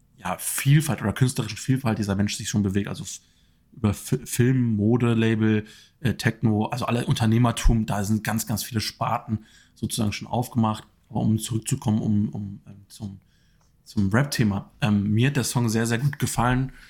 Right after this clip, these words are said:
ähm, ist der klassische Skepta, ist auch dieser klassische englische Flow, so ein bisschen das, was du bei Twenty-one ja auch erwähnt hattest. Ähm,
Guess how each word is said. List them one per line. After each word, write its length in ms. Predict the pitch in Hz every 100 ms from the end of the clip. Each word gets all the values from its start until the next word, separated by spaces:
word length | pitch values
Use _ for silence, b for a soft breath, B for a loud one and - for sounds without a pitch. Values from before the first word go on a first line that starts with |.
| B B
ähm, 460 | 113 110 113 107 110
ist 160 | - -
der 100 | 110
klassische 420 | - - 143 113
Skepta, 480 | - 123 123 - 117
ist 140 | -
auch 100 | 110
dieser 180 | 110 104
klassische 580 | - 120 - 143 - - -
englische 460 | 131 139 123 -
Flow, 260 | 110 117 147
so 100 | 143
ein 100 | 120
bisschen 360 | 135 - 123 B B B -
das, 160 | 107
was 140 | 113 -
du 240 | 120 110 -
bei 100 | 104
Twenty-one 520 | - 113 135 127 120
ja 60 |
auch 160 | - -
erwähnt 360 | - 107 110 110
hattest. 440 | 107 107 - B B B B B _
Ähm, 400 | 110 104 104 104